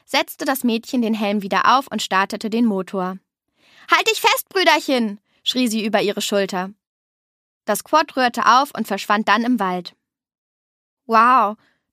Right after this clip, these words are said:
Julie klopfte Smarty beruhigend, weil er wegen des Lärms schon wieder nervös tänzelte. "Was für Idioten!" Mia griff Askas Zügel fester und stieg zurück in den Sattel.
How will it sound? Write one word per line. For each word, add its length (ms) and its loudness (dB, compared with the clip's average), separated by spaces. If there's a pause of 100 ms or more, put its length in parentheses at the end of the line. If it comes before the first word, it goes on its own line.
Julie 280 0
klopfte 400 -4
Smarty 400 -2
beruhigend, 600 -4 (200)
weil 160 0
er 100 -2
wegen 160 0
des 160 -4
Lärms 260 0
schon 220 -2
wieder 220 0
nervös 380 -4
tänzelte. 680 -6 (500)
"Was 240 4
für 140 -4
Idioten!" 800 0 (800)
Mia 320 2
griff 200 -8
Askas 440 -4
Zügel 280 -2
fester 560 -6
und 80 -6
stieg 300 -6
zurück 300 -6
in 100 -2
den 140 0
Sattel. 480 -6